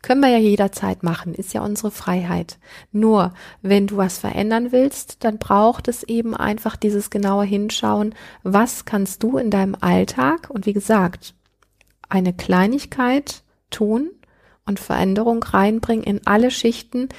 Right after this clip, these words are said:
dieser sogenannten Alltagsenergie, die dich immer wieder gerne wie aufsaugt. Und damit schlage ich jetzt den Bogen von, ähm,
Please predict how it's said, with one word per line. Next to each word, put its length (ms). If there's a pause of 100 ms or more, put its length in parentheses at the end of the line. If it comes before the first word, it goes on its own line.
(280)
dieser 260
sogenannten 680
Alltagsenergie, 1160 (320)
die 80
dich 220
immer 220
wieder 200
gerne 420 (300)
wie 160
aufsaugt. 800 (800)
Und 180
damit 280
schlage 340
ich 100
jetzt 380 (200)
den 220
Bogen 440
von, 500 (100)
ähm, 460